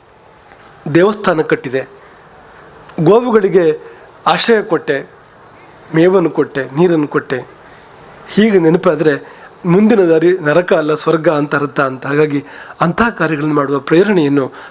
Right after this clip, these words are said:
ಪಡೆದುಕೊಂಡು ಹೋಗಿ. ನೀವೆಲ್ಲರೂ ಕುರುಭಿಕ್ಷೆಯನ್ನೇ ಮಾಡಬೇಕು ಅಂತಲ್ಲ, ಸ್ವರ್ಣ ಭಿಕ್ಷೆಯನ್ನೇ ಮಾಡಬೇಕು ಅಂತಲೂ ಅಲ್ಲ. ಯಾವುದಾದ್ರೂ ಒಳ್ಳೆ ಕಾರ್ಯ, ಯಾವುದಾದ್ರೂ ದಾನ ಧರ್ಮ,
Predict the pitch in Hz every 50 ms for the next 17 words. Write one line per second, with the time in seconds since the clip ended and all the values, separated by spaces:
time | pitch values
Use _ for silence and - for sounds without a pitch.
0 | - - 170 156 156 147 - 156 147 135 139 135 120 131 135 151 165 165 170 170
1 | 185 220 233 254 262 247 - - - - - - - - - - - - - 214
2 | 220 233 202 240 - - 240 247 233 233 233 220 214 202 196 185 196 190 208 196
3 | 190 170 185 170 160 151 135 127 - - - - _ _ _ - - 180 190 214
4 | 214 202 220 - - 226 202 202 208 196 190 190 175 175 190 185 196 190 185 185
5 | 269 294 247 175 147 131 113 - - _ _ _ _ _ _ _ - - _ _
6 | _ _ - - 123 110 143 165 180 - 208 202 233 269 262 277 247 175 156 143
7 | 139 139 - - 117 120 - - - - _ _ _ _ - - _ _ _ _
8 | _ _ _ _ - _ - - - - - - - - - 139 127 160 170 220
9 | 240 277 262 294 262 185 151 160 151 156 156 151 127 131 131 123 127 117 -